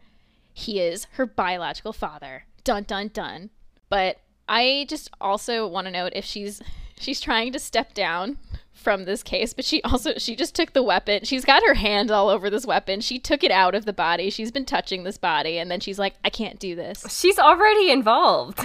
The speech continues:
Speaker 1: She is so involved, and she's just like,
Speaker 2: You shouldn't have removed the weapon. You should have just left it there and been like, "All right, I'm, I'm out. Peace."
Speaker 1: And she knew, she assumed that this Patty Doyle was involved as soon as she saw the body.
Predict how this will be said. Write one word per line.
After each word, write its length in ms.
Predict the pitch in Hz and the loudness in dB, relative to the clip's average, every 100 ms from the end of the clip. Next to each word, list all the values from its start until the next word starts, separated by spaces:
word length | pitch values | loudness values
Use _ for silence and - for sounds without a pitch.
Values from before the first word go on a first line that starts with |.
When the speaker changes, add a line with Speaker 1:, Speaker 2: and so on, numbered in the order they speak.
| - | -4
Speaker 1:
She 300 | - 254 277 | -2 2 2
is 100 | 269 | 2
so 320 | - 285 269 | 4 8 8
involved, 540 | 233 165 139 165 277 - | 8 2 0 -2 -4 -2
and 160 | 311 | -2
she's 320 | - 359 - | 0 0 0
just 300 | 320 294 - | -2 -4 -2
like, 100 | 262 | 2
Speaker 2:
You 80 | 285 | 2
shouldn't 320 | - 320 320 | 2 0 0
have 220 | 294 311 311 | 0 0 0
removed 680 | 247 247 262 233 - - | 0 0 0 -4 -10 -14
the 140 | 180 208 | -2 0
weapon. 640 | 196 214 180 156 160 190 - | 2 2 2 -2 -4 -10 -12
You 80 | 208 | -10
should 140 | 233 | -8
have 100 | 214 | -6
just 160 | 202 180 | -6 -2
left 320 | 180 269 233 | 0 0 -2
it 100 | - | 2
there 260 | 190 185 | 6 6
and 280 | 180 190 190 - - | 4 2 -4 -10 -6
been 180 | 226 220 | 0 2
like, 180 | 202 202 | 2 4
"All 120 | 190 | 6
right, 240 | 185 175 - | 6 6 4
I'm, 360 | 180 180 180 - - | 2 2 -4 -6 2
I'm 140 | 226 | 4
out. 300 | 202 175 170 | 8 6 6
Peace." 440 | - 196 160 - 269 - | -2 -6 -4 -4 -2 2
Speaker 1:
And 120 | 302 | 4
she 220 | - 381 | 4 2
knew, 580 | 349 311 330 359 370 392 _ _ _ _ _ - | 2 2 2 4 2 0 _ _ _ _ _ -4
she 240 | - 269 | -2 0
assumed 480 | 285 - 294 302 - | 0 0 -2 -2 4
that 280 | 277 285 _ 262 | 4 4 _ 4
this 220 | 277 302 | 4 4
Patty 380 | 294 262 247 240 | 2 4 4 2
Doyle 380 | 220 226 220 | 2 4 4
was 160 | 214 220 | 2 0
involved 460 | 208 185 185 214 220 | -2 2 2 2 2
as 160 | 220 | -2
soon 260 | - 233 220 | -2 -2 -2
as 80 | 226 | -2
she 120 | 233 | -2
saw 260 | 220 185 | 0 0
the 80 | 202 | 0
body. 520 | 170 160 147 - 233 | -2 -2 -2 -6 -12